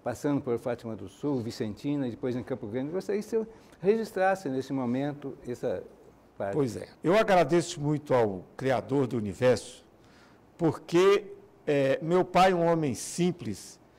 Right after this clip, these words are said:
Speaker 2: no sertão do Ceará, como você sabe, existe ciclicas secas. E no ano de setenta, eh, foi uma seca terrível lá no Ceará. Meu pai, fugindo da seca, disse: "Eu vou procurar uma terra molhada."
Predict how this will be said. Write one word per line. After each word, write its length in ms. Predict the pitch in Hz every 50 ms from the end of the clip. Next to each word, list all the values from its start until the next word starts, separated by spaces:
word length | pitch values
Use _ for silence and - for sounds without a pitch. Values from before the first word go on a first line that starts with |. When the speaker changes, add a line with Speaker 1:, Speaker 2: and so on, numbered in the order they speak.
| _ - - _ -
Speaker 2:
no 100 | 160 151
sertão 460 | - - 190 185 - - - 202 214
do 100 | 170 165
Ceará, 480 | - - - 156 127 120 147 160 165 160
como 220 | 160 185 170 156
você 280 | 143 160 143 - - 120
sabe, 380 | - - - 147 143 135 131
existe 420 | 113 95 175 170 - - - 151 135 - - - - -
ciclicas 760 | - - - 208 175 - - 226 254 247 254 - 185 143
secas. 760 | - - - - 170 160 170 - 117 110 - - - - - _ _ _ - - - _ _ -
E 140 | 208 220 240
no 120 | 269 247
ano 180 | 208 202 196 180
de 180 | 139 170 180
setenta, 680 | - - - 160 139 - - 165 170 180 175 175 - 135 - - - - - - -
eh, 340 | 139 147 139 139 131 127 -
foi 160 | - - 170 165
uma 180 | 175 170 143
seca 400 | - - - - 170 170 - 160
terrível 680 | 147 - 165 143 117 104 139 160 156 107 104 92 90 - - - - - - - -
lá 140 | 135 139 139
no 60 | 135
Ceará. 480 | - - - 156 139 127 110 95 - - - - - - - -
Meu 220 | 190 214 226 214
pai, 240 | 220 226 208 220 208
fugindo 460 | 214 - 220 175 123 135 180 190 170
da 160 | - 151 123
seca, 340 | - - - 196 202 - 175
disse: 300 | 147 151 143 - - 190
"Eu 80 | 185 165
vou 180 | 135 190 202
procurar 480 | 196 - 185 190 190 - 170 165 165 175
uma 160 | 180 175 156
terra 340 | - - - 170 170 175 190
molhada." 600 | 190 185 180 151 139 143 143 143 151 - - -